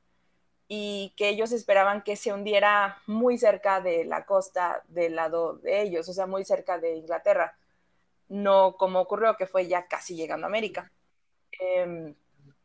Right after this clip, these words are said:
entonces, según ellos, pues, se iba a hundir rápido y ten-, iban a tener cerca otros barcos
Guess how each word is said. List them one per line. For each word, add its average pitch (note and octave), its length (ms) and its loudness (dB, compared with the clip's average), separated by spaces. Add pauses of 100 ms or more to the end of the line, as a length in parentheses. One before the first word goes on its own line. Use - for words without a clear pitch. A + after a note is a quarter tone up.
(160)
entonces, G3+ 420 -2
según G3+ 300 2
ellos, A3 500 2
pues, - 380 -4 (180)
se - 160 -4
iba F3 120 -4
a - 20 -6
hundir F3 260 -2
rápido A3 600 0 (640)
y G3+ 680 -10 (180)
ten-, F#3+ 300 -6
iban G#3 240 2
a G3 80 -2
tener G3 320 0
cerca G#3 600 2
otros F3 420 0
barcos F3 640 -2